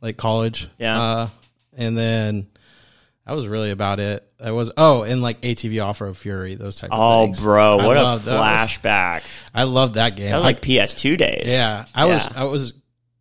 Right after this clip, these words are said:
Speaker 1: good. I, that was probably the most I ever played was when I had a P S two.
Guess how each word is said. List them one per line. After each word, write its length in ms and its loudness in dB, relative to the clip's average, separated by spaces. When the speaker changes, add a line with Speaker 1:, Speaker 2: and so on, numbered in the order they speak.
Speaker 1:
good. 200 2
I, 120 0
that 160 -2
was 140 2
probably 180 2
the 80 -4
most 260 -4
I 40 -4
ever 120 -6
played 240 -6
was 220 -10
when 140 -10
I 40 -6
had 120 -6
a 40 -10
P 140 -10
S 160 -10
two. 260 -10